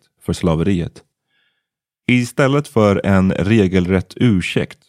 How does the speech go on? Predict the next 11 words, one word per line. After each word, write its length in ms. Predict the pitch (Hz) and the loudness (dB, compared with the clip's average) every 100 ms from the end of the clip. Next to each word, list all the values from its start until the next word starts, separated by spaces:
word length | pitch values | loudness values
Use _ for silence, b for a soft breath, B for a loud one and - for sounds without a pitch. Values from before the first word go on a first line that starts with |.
| _ - | _ -2
föredrog 640 | 113 95 98 104 123 101 | 0 2 2 0 -2 0
de 300 | 92 87 85 | 0 0 0
istället 480 | 85 - 98 87 87 | -4 -4 -2 -2 -2
en 200 | 87 87 | 0 0
mer, 360 | 85 80 80 80 | 2 0 0 0
eh, 160 | 80 - | -2 0
återhållsam 920 | 110 82 87 80 85 80 120 104 82 | 0 0 -2 -2 -2 -2 -2 0 0
version, 560 | 73 78 104 87 73 - B B B | -2 -2 -2 -2 -4 -10 B B B
ungefär 400 | 123 127 110 101 | 0 2 2 0
som 240 | 98 95 | 2 0
den 240 | 87 85 | 2 0